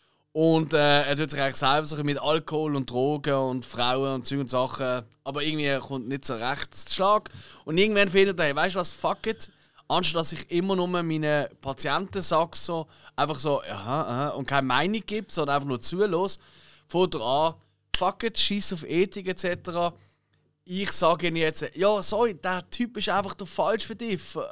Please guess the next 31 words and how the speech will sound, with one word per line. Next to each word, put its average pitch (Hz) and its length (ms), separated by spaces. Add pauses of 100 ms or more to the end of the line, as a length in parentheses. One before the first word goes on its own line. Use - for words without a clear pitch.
(120)
fick - 320
auf 233 100
den, 214 260
fahr 175 240
los. 156 340 (560)
Hey, 208 280
du, 208 340
ähm, 165 380 (280)
hör 220 120
auf, 233 240
immer 233 180
so 220 160
ein 190 80 (220)
Arschloch 226 540
zu - 160
sein, 226 100
Frauen 202 400
gegenüber, 208 600
oder 202 120
sei 220 140
doch - 260
einfach 196 200
mal 226 180
du 202 140
selber 190 480
und 226 200
so 202 80
weiter 190 180
und 160 60
so 165 60
fort. 190 220